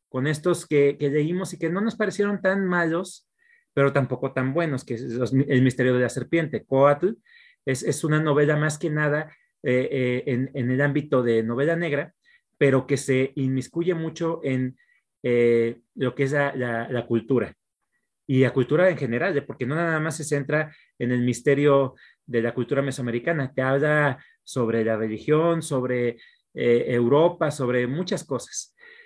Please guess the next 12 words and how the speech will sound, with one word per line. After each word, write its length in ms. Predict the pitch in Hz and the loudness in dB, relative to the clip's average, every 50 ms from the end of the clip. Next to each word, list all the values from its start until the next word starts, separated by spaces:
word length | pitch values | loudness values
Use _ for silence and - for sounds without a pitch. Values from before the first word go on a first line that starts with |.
| _ _ _ _ _ _ _ _ _ _ _ _ _ _ _ _ _ _ _ _ _ _ | _ _ _ _ _ _ _ _ _ _ _ _ _ _ _ _ _ _ _ _ _ _
Pero 360 | - 147 143 143 147 147 147 - | 4 6 6 6 6 6 2 -2
sí 300 | - - - 180 175 180 | -8 -6 -4 -4 -2 2
tiene 460 | 180 185 185 180 185 185 185 - - _ | 4 4 4 4 4 2 0 -2 -6 _
muy 340 | 202 156 147 165 202 226 220 | -2 -2 0 2 2 2 0
buenas, 500 | 165 151 175 185 180 175 165 147 - 151 | 2 2 2 2 2 0 -2 -4 -6 -10
este, 260 | 127 - - - 120 | -12 -10 -8 -6 -4
novelas. 440 | 127 127 127 156 165 160 131 - - | -2 0 0 0 2 0 0 0 0
Tiene, 500 | 139 131 139 139 131 127 120 113 - _ _ _ _ _ _ - | 0 0 2 0 0 0 -2 -4 -6 _ _ _ _ _ _ -4
eh, 460 | 131 120 123 - - 143 123 135 135 - | -4 -2 -2 -2 -2 -2 -2 -2 -2 -2
el, 80 | 135 | -2
el 140 | 123 120 113 | -2 0 0
de 520 | 120 120 117 117 117 113 113 113 107 87 | 0 2 2 2 2 2 0 -2 -4 -8